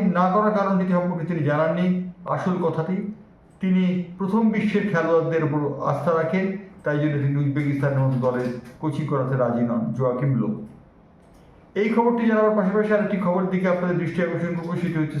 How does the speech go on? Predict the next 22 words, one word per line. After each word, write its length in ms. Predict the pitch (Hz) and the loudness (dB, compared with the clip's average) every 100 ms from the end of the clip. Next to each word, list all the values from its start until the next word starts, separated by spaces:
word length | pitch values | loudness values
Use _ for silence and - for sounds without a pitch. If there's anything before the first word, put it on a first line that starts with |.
| 135 | -4
সচিন 280 | 170 226 214 | -2 0 2
তেন্ডুলকারের 480 | 208 180 175 180 165 - | 2 0 0 0 -2 -2
ছেলে 160 | 160 151 | 0 0
অর্জুন 220 | 139 156 | 0 0
তেন্ডুলকারের 540 | 147 143 135 139 143 123 123 | 0 0 0 0 0 2 2
বাগদান। 380 | 123 120 - - - - - - - - 175 | 2 0 -2 -4 -8 -14 -18 -18 -18 -6 -2
অর্জুন 260 | 180 240 233 | 2 4 4
তেন্ডুলকারের 580 | 233 208 202 202 196 190 143 | 4 4 2 2 2 2 4
বাগদান 320 | 156 156 175 165 | 2 2 0 2
হয়েছে 300 | 165 - 160 147 - - - - - - - - - - 151 | 0 0 0 -2 -4 -10 -18 -20 -20 -20 -20 -20 -18 -4 -2
একজন 280 | 151 165 156 143 - | 0 0 0 -2 -2
সানিয়া 320 | 180 185 196 190 | 2 2 2 2
চান্দোকের 460 | 180 160 160 160 151 175 | 2 2 0 -2 -2 0
সঙ্গে। 300 | 175 185 208 208 - - | 0 2 2 0 -6 -6
এই 60 | 180 180 | -2 0
সানিয়া 240 | 208 214 214 | 2 2 4
চান্দোককে, 440 | 214 220 214 233 240 - - - - | 4 4 2 0 0 -2 -10 -12 -6
এই 60 | 175 | -2
সানিয়া 260 | 190 208 214 214 | 0 2 2 4
চান্দোক 260 | 208 202 - | 2 2 0
কিন্তু 280 | 196 - 143 139 139 - - 165 | 0 0 2 0 -2 -8 -12 -6
এসেছেন 400 | 165 190 202 196 | -2 0 0 0